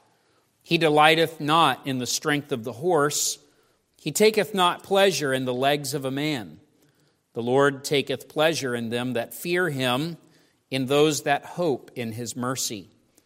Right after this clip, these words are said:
Praise the Lord, O Jerusalem. Praise thy God,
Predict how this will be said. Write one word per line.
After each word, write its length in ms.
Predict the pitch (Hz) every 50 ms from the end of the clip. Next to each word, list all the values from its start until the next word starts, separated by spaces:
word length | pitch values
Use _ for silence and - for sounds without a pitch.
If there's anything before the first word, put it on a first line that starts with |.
| _ _ _ _ _ _ _ _ _
Praise 320 | - - 180 180 180 160 131
the 120 | 170 165
Lord, 460 | 151 165 185 190 165 139 120 104 104 -
O 120 | 127 123 120
Jerusalem. 840 | 104 98 117 120 117 117 123 120 - - 135 131 135 147 156 151 - _ _ _ _ _ _ _ _ _ _ _ -
Praise 480 | - - 170 156 160 160 165 139 127 -
thy 260 | 143 135 135 131 127
God, 560 | 117 139 139 135 135 123 110 98 95 95